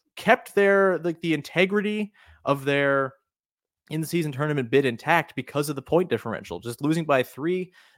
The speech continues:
they currently are, are working all right with the point differential. Um, you know, the Magic are a minus eight. If you can beat the Magic, that's gonna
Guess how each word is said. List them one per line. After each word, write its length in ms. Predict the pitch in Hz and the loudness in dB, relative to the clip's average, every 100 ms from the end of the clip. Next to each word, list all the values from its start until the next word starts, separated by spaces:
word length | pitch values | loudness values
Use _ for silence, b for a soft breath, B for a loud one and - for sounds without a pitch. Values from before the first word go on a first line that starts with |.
| - | -8
they 340 | 113 110 110 | -4 -2 -4
currently 540 | - 156 170 160 160 151 | -4 2 2 2 0 0
are, 180 | 120 | -2
are 340 | - 117 107 104 | 0 0 0 0
working 320 | 131 147 156 | -2 0 4
all 140 | 151 | 4
right 260 | 135 139 147 | 6 4 2
with 240 | 127 143 | -2 -4
the 60 | - | -6
point 280 | - 151 - | -4 -4 0
differential. 680 | 151 151 143 139 147 135 b b b - | -4 -2 -4 -4 -4 -6 b b b -2
Um, 680 | 113 107 107 107 101 95 - | 0 0 -4 -6 -10 -12 -8
you 120 | 117 | -8
know, 80 | 104 | -6
the 160 | 107 | -8
Magic 460 | 104 113 135 139 135 | -4 -2 0 0 2
are 80 | 123 | 2
a 40 | |
minus 400 | 120 120 113 - | 2 -2 -6 -8
eight. 260 | 117 131 139 | -6 -6 -6
If 100 | - | -16
you 60 | 113 | -16
can 180 | 107 95 | -14 -12
beat 160 | 120 123 | -14 -10
the 60 | |
Magic, 500 | 120 117 123 123 123 - | -4 -2 -2 -2 -6 -6
that's 180 | 107 | -8
gonna 280 | - 110 98 | -6 -6 -6